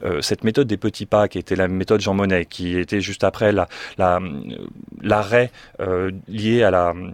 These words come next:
à l'Europe de la défense, qui n'avait pas pu avoir lieu, euh, suite au vote négatif du Parlement français. Et donc on était passé par l'économie, il fallait être pragmatique. Donc on a fait des petits pas au fur et à mesure pour, euh, peut-être, euh, ne pas trop chatouiller ce nationalisme qui était peut-être encore présent en Europe, euh,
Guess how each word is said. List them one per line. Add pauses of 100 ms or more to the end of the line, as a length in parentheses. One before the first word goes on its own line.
(460)
à
l'Europe
de
la
défense,
qui
n'avait
pas
pu
avoir
lieu,
euh,
suite
au
vote
négatif
du
Parlement
français. (800)
Et
donc
on
était
passé
par
l'économie,
il
fallait
être
pragmatique.
Donc
on
a
fait
des
petits
pas (260)
au
fur
et
à
mesure
pour, (300)
euh,
peut-être,
euh, (220)
ne
pas
trop
chatouiller
ce
nationalisme
qui
était
peut-être
encore
présent
en
Europe,
euh,